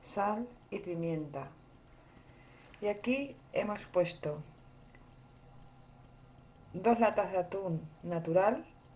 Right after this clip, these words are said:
lechuga picada y mayonesa. Ponemos una capa de pan de molde sin corteza. Encima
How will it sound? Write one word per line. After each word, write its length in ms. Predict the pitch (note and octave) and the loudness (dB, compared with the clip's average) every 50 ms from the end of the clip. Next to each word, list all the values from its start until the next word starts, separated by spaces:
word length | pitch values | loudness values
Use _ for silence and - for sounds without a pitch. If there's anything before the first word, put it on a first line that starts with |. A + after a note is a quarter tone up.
| - - - - - - - - - - - - - - - - - - - - - | -20 -20 -20 -20 -20 -20 -20 -20 -20 -20 -20 -20 -20 -20 -20 -20 -20 -20 -18 -6 -4
lechuga 560 | F3 F3+ E3+ - A3 A#3 A#3 B3 C4+ E4+ E4+ E4 - - - | -2 -2 -2 0 0 2 4 4 2 2 0 -4 -10 -10 -8
picada 640 | - E3+ E3 - G#3 G#3+ G#3 A3 A3+ A#3+ B3 A#3+ - - - - - - - - - - - - - - - - - - - - - - - - - - - - - - | -8 -4 0 2 2 4 4 4 2 0 -2 -4 -10 -16 -20 -20 -20 -20 -20 -20 -20 -20 -20 -20 -20 -20 -20 -20 -20 -20 -20 -20 -20 -20 -20 -20 -20 -20 -20 -20 -14 -8
y 100 | F3+ F3+ | -6 -2
mayonesa. 600 | F3 F3 E3 E3 D#3+ D#3+ D#3+ D3+ D3+ - - C#3+ C#3 D3+ - - - - - - - - - - - - - - - - - - | 2 4 4 4 4 2 2 0 -2 -2 -2 -4 -8 -14 -16 -18 -20 -20 -20 -20 -20 -20 -20 -20 -20 -20 -20 -20 -20 -20 -6 -2
Ponemos 640 | G3+ G#3 G#3 A3+ A#3+ B3+ C#4+ D#4 D#4+ - - - - - - | 2 4 6 8 8 8 8 8 4 2 -2 -10 -16 -6 2
una 320 | A3+ A#3 A#3+ B3 A#3+ A#3+ | 6 8 8 8 8 8
capa 440 | - A3+ A3+ A3+ - B3+ C#4+ D#4 D#4 - - - - | 6 6 6 6 4 0 0 0 -2 -6 -10 -16 -10
de 200 | F#3+ F#3 F#3 F#3 | -2 0 0 2
pan 360 | - - A3+ A#3 A3 G#3 G3 | 4 4 4 4 4 4 0
de 140 | F#3 F3 F3 | 0 0 2
molde 560 | F#3 G#3 A#3 B3 B3 A#3+ B3 C#4 D4+ D#4 - - - - - - - - - | 4 6 6 8 8 6 6 4 2 0 -2 -8 -16 -20 -20 -20 -20 -18 -12
sin 320 | - - - F#3+ F#3+ F3+ E3 | -10 -6 -4 -4 -4 -2 -2
corteza. 600 | D#3+ D#3+ D#3+ - - E3+ E3 E3 - B2+ B2+ C3 - - - - - - - - - - - - - - - - - - - - - - - - - - - - - - - - - - - - - - - - - - - - - - - - - - - - - - - - - - | -2 -2 2 4 6 6 6 4 -2 -6 -6 -6 -8 -14 -20 -20 -20 -20 -20 -20 -20 -20 -20 -20 -20 -20 -20 -20 -20 -20 -20 -20 -20 -20 -20 -20 -20 -20 -20 -20 -20 -20 -20 -20 -20 -20 -20 -20 -20 -20 -20 -20 -20 -20 -20 -20 -20 -20 -20 -20 -20 -20 -20 -20 -20 -20 -20 -20 -10 -4
Encima 560 | - F#3+ F#3+ - - A#3+ B3 B3 C4 C#4+ D#4 | -2 -2 -2 0 4 6 8 8 8 6 4